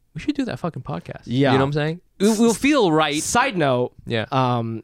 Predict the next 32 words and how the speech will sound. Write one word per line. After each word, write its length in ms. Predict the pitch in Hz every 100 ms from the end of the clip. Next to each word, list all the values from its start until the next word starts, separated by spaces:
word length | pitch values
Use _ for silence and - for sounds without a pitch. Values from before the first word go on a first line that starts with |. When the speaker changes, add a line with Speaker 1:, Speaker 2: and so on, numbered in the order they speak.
| _
Speaker 2:
if 140 | 139 151
you 40 |
ever 120 | 165
wanna 160 | 170 131
do, 100 | 127
like, 220 | 117 -
less 260 | 123 127 104
work, 320 | 92 80 - _
um, 500 | 117 104 98 92 90 - _ - _ -
s-, 160 | - - -
so 200 | - 131
Sydney 280 | - 156
Washington 480 | 151 127 123 120 113
and 120 | 110
Marie 220 | 104 107 101
Boston, 680 | - 104 113 - 82 123 - _ -
Speaker 1:
Yeah. 160 | 165 160 _ _ _
Speaker 2:
they 80 | 135
have 60 | 117
a 40 |
podcast 360 | 110 107 110 104
called 120 | 107
Unofficial 360 | 104 101 104 -
Expert. 400 | - - 127 -
Speaker 1:
Oh, 80 | 135
yes. 220 | 127 -
Speaker 2:
They 80 | 113
stopped 400 | - 92 - 67
it. 120 | - _ _ _
Speaker 1:
Oh. 260 | 277 180 - _ _ _ _ _ - -
Speaker 2:
They 140 | 113
sold 640 | - - 135 139 101 95